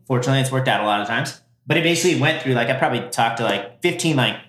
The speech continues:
at least small partner pitches, and everybody just, like, ghosted me. And then I met Dan Levine in Excel, and he knew me from Dropbox.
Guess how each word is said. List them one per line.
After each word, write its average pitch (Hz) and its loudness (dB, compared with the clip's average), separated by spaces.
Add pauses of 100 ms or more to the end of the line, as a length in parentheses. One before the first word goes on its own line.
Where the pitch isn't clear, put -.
(100)
at 131 -2
least 127 2
small 131 2
partner 120 -2
pitches, 98 -4
and 120 0
everybody 117 0
just, 110 -4
like, 104 -2
ghosted 113 -2
me. 104 -2
And 104 -2
then 107 0
I 107 0
met 104 -4
Dan 117 -2
Levine 110 -4
in 104 -2
Excel, 107 -2 (100)
and 120 0
he 120 2
knew 127 4
me 123 2
from 98 -8
Dropbox. 98 -2